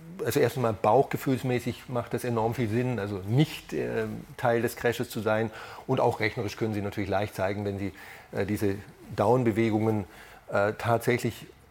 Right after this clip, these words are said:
einigermaßen zuverlässig um-, umschiffen könnten, wär-, würde Ihre restliche Rendite, die ja dann nur aus Seitwärts- und Aufwärtsbewegung,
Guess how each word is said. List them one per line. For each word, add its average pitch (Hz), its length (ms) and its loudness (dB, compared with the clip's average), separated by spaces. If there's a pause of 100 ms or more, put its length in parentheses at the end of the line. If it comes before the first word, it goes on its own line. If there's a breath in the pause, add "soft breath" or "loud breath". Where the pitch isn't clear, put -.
(180)
einigermaßen 113 580 2
zuverlässig 107 600 -2
um-, 104 200 -4 (260)
umschiffen 117 540 -4
könnten, 123 580 0 (300 loud breath)
wär-, 113 280 6
würde 120 260 2
Ihre 110 400 4 (760 loud breath)
restliche 120 540 2
Rendite, 110 400 0
die 110 100 0
ja 107 140 4
dann 107 180 2
nur 117 180 2
aus 107 180 -2
Seitwärts- 113 460 0
und 104 160 -4
Aufwärtsbewegung, 113 920 0